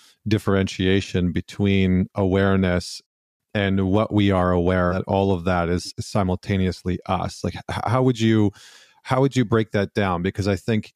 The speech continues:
y-, you know, there's, i-, is there a difference between non-dual,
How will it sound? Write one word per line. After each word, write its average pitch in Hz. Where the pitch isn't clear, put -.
y-, 123
you 123
know, 107
there's, 98
i-, 123
is 143
there 135
a 110
difference 117
between 113
non-dual, 113